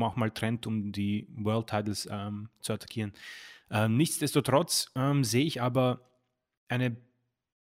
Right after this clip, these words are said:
blumige Zukunft, weil, mm, ich, ich einfach die Hoffnung habe, und mit der werde ich wahrscheinlich auch untergehen, dass Triple H vielleicht tatsächlich die alte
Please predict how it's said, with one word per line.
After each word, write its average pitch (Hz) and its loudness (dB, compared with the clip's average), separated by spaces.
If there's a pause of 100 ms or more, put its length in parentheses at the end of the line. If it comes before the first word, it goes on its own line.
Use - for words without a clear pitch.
(180)
blumige 143 6
Zukunft, 95 0
weil, 104 0 (500)
mm, 107 -2
ich, - -4
ich 117 -4
einfach 139 2 (160)
die 120 2
Hoffnung 131 0
habe, 135 2
und 120 4
mit 123 0
der 120 2
werde 120 2
ich - -8
wahrscheinlich 123 -2
auch 113 0
untergehen, 117 0
dass 107 0
Triple 123 0
H 139 0
vielleicht - -6
tatsächlich 104 -6
die 98 -2 (800)
alte 117 4